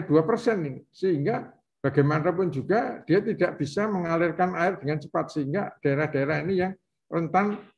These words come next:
terjadinya, eh, kebanjiran. Kemudian Pak Gubernur tadi mengatakan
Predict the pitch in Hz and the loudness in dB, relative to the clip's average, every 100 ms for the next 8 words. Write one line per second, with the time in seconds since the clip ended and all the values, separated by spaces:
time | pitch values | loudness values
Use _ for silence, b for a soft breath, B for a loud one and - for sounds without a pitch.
0 | _ 170 156 151 147 135 170 196 - - | _ -4 2 2 2 0 2 0 -4 -12
1 | _ _ 147 143 143 143 143 - 175 - | _ _ -4 -2 -2 -2 -6 -6 -2 2
2 | 143 123 131 120 - 101 - _ _ _ | 2 4 2 0 -4 -16 -18 _ _ _
3 | _ _ _ _ _ _ _ _ _ - | _ _ _ _ _ _ _ _ _ -2
4 | 190 175 240 269 339 - _ _ _ _ | 0 4 4 2 -6 -16 _ _ _ _
5 | _ _ _ _ _ _ _ - - 135 | _ _ _ _ _ _ _ -8 -4 0
6 | 165 185 185 165 214 196 165 160 151 180 | 4 4 4 4 4 2 0 -2 -2 -2